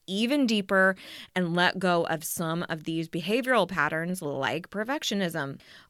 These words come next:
Also, if I have not given you enough things to do, one more thing on your task list, if you would be so obliged. I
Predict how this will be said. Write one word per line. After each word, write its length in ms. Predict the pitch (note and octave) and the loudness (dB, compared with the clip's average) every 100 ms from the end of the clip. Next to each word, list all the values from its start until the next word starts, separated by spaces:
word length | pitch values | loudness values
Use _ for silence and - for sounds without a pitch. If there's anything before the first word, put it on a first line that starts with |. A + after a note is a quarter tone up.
| - | 2
Also, 540 | A3 A#3+ - D3+ C3 | 4 4 2 2 2
if 180 | A2+ E3+ | 0 0
I 80 | D#3+ | 0
have 300 | F#3 A3 C#4 | 0 0 0
not 240 | F#4+ A3 | -2 0
given 260 | G3+ G#3 G3 | 0 2 2
you 140 | F#3 | 2
enough 280 | E3+ E3 D#3+ | 2 0 -4
things 520 | - A3 A3+ B3+ B3 | -4 -2 0 0 -2
to 140 | - F3 | -2 -2
do, 400 | C#3+ B2+ F#3+ C#4+ - - - - - - | -2 0 -2 -4 -10 -14 -12 -14 -16 -14
one 260 | E3 G3 B3 | 0 4 6
more 180 | C#4+ C4 | 4 2
thing 240 | B3 A3 | 2 2
on 80 | F#3+ | 4
your 120 | F3+ | 2
task 420 | F3 F3 E3 - D#3 | 0 -2 -2 -2 -2
list, 320 | D#3+ D#3 - | -2 -2 -4
if 220 | F#3+ F#3+ G#3 | 0 0 0
you 100 | G3+ | -2
would 120 | E3+ | -2
be 140 | E3+ | -2
so 440 | D#3+ E3 D#3 D3+ - | -2 -2 0 0 -2
obliged. 760 | D3+ D#3 D3+ D#3 D#3 - - - _ - | -6 -4 -4 -4 -4 -6 -8 -10 _ 0
I 560 | F3 F3 G3 G3+ G#3 | 6 6 6 4 2